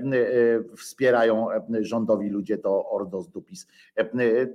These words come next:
po prostu aż mi się wierzyć nie chce, że, że po dobrowoli, e, robi się takie, e, głupoty. No w końcu, w każdym razie rząd,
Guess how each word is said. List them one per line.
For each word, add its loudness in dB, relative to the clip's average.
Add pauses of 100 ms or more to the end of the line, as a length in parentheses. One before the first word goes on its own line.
(360)
po 0
prostu 0
aż -2
mi 0
się -2
wierzyć 2
nie 0
chce, -4
że, 2
że 0
po -6
dobrowoli, 4 (280)
e, 2
robi 2
się -10
takie, -2 (140)
e, 0
głupoty. -2
No 2
w -8
końcu, -4
w -20
każdym 0
razie 0
rząd, 0